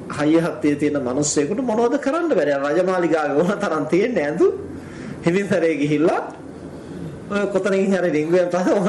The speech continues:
තරම් අරන් එන එකනේ අතට අහු වෙන තරම්. ඉතින් අර තැනත්තා කියනවා, "තාම මාව මරන්නද හදන්නේ?" කියලා. "මරන්න නෙමෙයි. ඉතින් එච්චර එකක් වක් කරගන්න හයිය නැත්තම් ඉතින් ඒක පිරිමිකමක්ද?" කියලා දැන් අර කාන්තාව නොඑක් ආකාරයෙන් දැන් අර මනස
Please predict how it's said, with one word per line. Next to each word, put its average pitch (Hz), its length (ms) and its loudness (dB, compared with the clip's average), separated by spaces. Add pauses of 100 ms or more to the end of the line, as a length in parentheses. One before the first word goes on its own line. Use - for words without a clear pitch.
තරම් 214 280 0
අරන් 202 320 -2
එන 196 140 0
එකනේ 180 260 2
අතට 160 220 -2
අහු 156 180 0
වෙන 151 160 4
තරම්. 110 260 -6 (540)
ඉතින් 247 180 0
අර 302 120 2 (440)
තැනත්තා 165 420 -2
කියනවා, 151 220 0
"තාම 147 380 -2
මාව 143 260 -2
මරන්නද 170 480 0
හදන්නේ?" 185 500 0
කියලා. 117 340 -6
"මරන්න 143 420 -2
නෙමෙයි. 131 260 0
ඉතින් 175 140 2
එච්චර 151 240 0
එකක් 156 260 -2
වක් 156 140 0
කරගන්න 156 360 0
හයිය 160 280 0
නැත්තම් 175 260 -2
ඉතින් 120 160 -4
ඒක 117 160 -4
පිරිමිකමක්ද?" 196 720 0 (260)
කියලා 196 220 0
දැන් 311 180 -2
අර 277 120 -2
කාන්තාව 220 540 -4
නොඑක් 254 380 0
ආකාරයෙන් 214 640 -4 (480)
දැන් - 180 -2
අර 214 140 0 (260)
මනස 202 340 -2